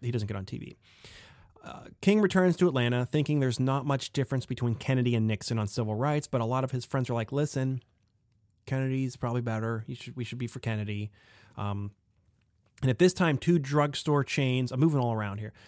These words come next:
two drugstore chains based in Virginia agreed to end lunch counter segregation, you know, due to all these student protests. So students come in, at,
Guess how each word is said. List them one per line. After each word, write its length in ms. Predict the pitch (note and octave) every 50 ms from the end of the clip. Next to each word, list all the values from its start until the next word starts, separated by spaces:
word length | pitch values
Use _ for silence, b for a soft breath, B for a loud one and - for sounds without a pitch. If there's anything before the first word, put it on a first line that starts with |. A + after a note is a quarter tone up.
| B B
two 140 | B F3+ F#3
drugstore 380 | D#3 D#3 D#3 C#3+ - - D#3+ D3
chains 300 | - - D3+ C#3 C3 A#2+
based 240 | - C#3 C3 -
in 80 | C3 A#2+
Virginia 380 | B2 A#2 A#2 C3+ C3 C3+ C3+ B2
agreed 400 | C3+ A#2+ - C3 B2 A#2+ A#2+ -
to 140 | - B2 - _ -
end 400 | C3 B2+ C3 C3+ C3+ C3+ B2 A#2+ -
lunch 500 | A#2+ A#2 B2 B2+ B2+ B2 A#2+ - - -
counter 300 | - - B2 B2 B2+ C3+
segregation, 760 | - - C#3 C#3 E3 D#3+ D3 B2 A2 G#2+ - A#2+ B2 C3+ C3+ - b b b b b b
you 60 | b A#2
know, 100 | A2+ A2
due 180 | A2+ A#2+ A#2+
to 240 | A#2 A2+ G#2+ G#2 G2+ -
all 80 | - A2
these 120 | A2+ G#2+
student 280 | - - G3+ G#3+ F#3 -
protests. 520 | A#2 G2+ F#2+ - A2 A2 A#2+ - - - _ b b b b b b b b b b
So 140 | b b E3+
students 320 | D#3+ - B3+ C4+ C4+ A#3+ -
come 160 | - G#3 G3
in, 80 | F#3
at, 80 | F3+